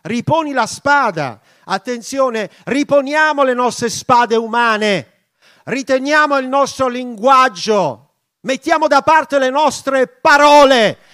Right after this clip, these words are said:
lasciamo che sia la parola di Dio a parlare, perché la parola di Dio è una spada a due tagli che penetra fino alla divisione dell'anima e delle giunture e sana, guarisce e taglia,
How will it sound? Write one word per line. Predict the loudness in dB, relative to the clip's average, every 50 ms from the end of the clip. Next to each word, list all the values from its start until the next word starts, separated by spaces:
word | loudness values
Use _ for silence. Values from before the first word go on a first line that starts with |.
| -20 -10
lasciamo | -4 -2 -2 0 0 0 0 4 4 4
che | 2 2
sia | 0 0 2 2 4
la | 4 4 4 4 2
parola | 2 2 4 4 4 4
di | 2 2 2
Dio | 4 4 6 6
a | 4
parlare, | 4 4 2 2 4 6 6 6 6 4 0 -4 -8 -12 _ _ _ _ _ _ _ _ _ _ _ _ _ _ -4
perché | -2 -2 -2 0 0 2
la | 2 2 2
parola | 2 0 2 4 4
di | 4 4
Dio | 2 0 -2
è |
una | 0 -2 -2
spada | -4 -6 -6 -4 -2 -2 0 2 0
a |
due | 0 0 0 0 0
tagli | 0 0 0 0 0 -2 -2
che | 2 2 2 2
penetra | 2 _ 0 0 2 2 2 0 -2 -2 0 0 0 0 0 -2 -10 -12
fino | -4 -4 -2 0 2
alla | 2 0
divisione | 0 -2 -4 -4 -2 0 0 2 2
dell'anima | 2 0 0 2 0 0 0 0 -2
e | 2
delle | 2 2 0 0
giunture | -2 -4 -6 -4 -4 -2 -2 0 0 2 2 0 0 -2 -6 _ _ _ _ _ _ _ _ _ _ _ _ _ _ _ _ _ _
e | -6 -6 -6
sana, | -6 -6 -2 2 4 4 4 4 2 0 0 -2 -2 -2 -6 _ _ _ _
guarisce | -2 0 2 2 2 0 -2 -4 -6 -6 -6 -6 -6 -6 -6
e | -10 -12 -12 _
taglia, | _ -14 -12 -12 -12 -12 -14 -16 -18 -16 -16 -16 -18